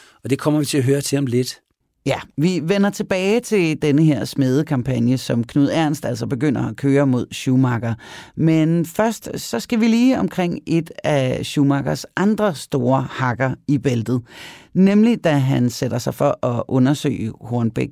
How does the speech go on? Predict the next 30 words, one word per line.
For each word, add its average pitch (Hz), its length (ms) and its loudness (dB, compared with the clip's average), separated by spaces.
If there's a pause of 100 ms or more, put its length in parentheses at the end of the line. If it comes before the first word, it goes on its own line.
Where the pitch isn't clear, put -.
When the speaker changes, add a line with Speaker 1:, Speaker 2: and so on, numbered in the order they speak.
(100)
Speaker 2:
Badehotel. 185 680 0 (580)
Et 117 340 -2
populært 120 520 -2
sted 165 420 0
om 120 240 0
sommeren 190 600 2
på 208 100 -6
den 226 220 0
nordsjællandske 110 720 -4
kyst. - 480 -8 (600)
Speaker 1:
Det 123 120 2
næste 147 360 -2
store 143 680 0
aktion, 135 400 -4
han 127 120 -2
laver, 110 260 -4
det 120 140 -2
er 123 40 2
mod 135 280 -2 (540)
Hornbæk 127 420 -4 (240)
Badehotel. 117 760 -2 (840)
Og 113 100 -10
der 147 60 0
er 151 40 0
han 185 160 -4
også 170 360 -2
oppe 147 340 -2 (520)
og 127 80 -2
laver 127 260 2
prøveindkøb. 147 960 0